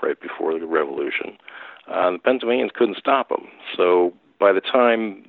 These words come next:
the war breaks out, by the time the Revolution breaks out, you've got competing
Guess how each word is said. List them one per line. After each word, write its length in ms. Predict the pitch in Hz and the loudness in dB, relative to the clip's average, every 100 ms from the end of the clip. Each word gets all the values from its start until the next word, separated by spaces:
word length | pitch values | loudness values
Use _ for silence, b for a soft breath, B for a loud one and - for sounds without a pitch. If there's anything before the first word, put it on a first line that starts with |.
| - | -8
the 100 | 95 | -4
war 240 | 95 110 | 4 6
breaks 320 | 95 90 90 - | 6 4 4 2
out, 400 | 165 104 - - _ | 4 4 0 -8 _
by 120 | 98 95 | -2 0
the 80 | |
time 160 | 113 110 | -2 0
the 100 | 95 | 2
Revolution 580 | 95 85 90 139 - 95 | 2 0 0 -2 -2 -2
breaks 340 | 76 76 - - | 0 0 -2 -4
out, 300 | 71 - - B B B B - | -2 -4 -8 B B B B -2
you've 180 | 113 | 2
got 300 | 110 107 - | 4 4 2
competing 800 | - 104 - 139 127 120 110 - | -6 -6 -4 0 0 0 -2 -6